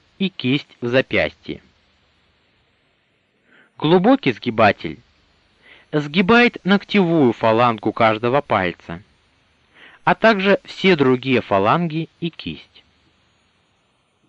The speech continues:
Длинный сгибатель большого пальца кисти.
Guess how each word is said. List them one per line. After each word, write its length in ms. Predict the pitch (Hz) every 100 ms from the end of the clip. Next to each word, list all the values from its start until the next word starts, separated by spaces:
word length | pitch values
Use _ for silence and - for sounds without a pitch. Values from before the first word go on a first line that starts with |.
| _ _ _ _ _ _ _ _ _ _ _ _
Длинный 580 | 117 113 120 131 131 127
сгибатель 640 | 113 120 113 127 - 117 -
большого 560 | 104 117 113 - 123 127
пальца 440 | - 117 117 -
кисти. 600 | - 160 - _ 101 82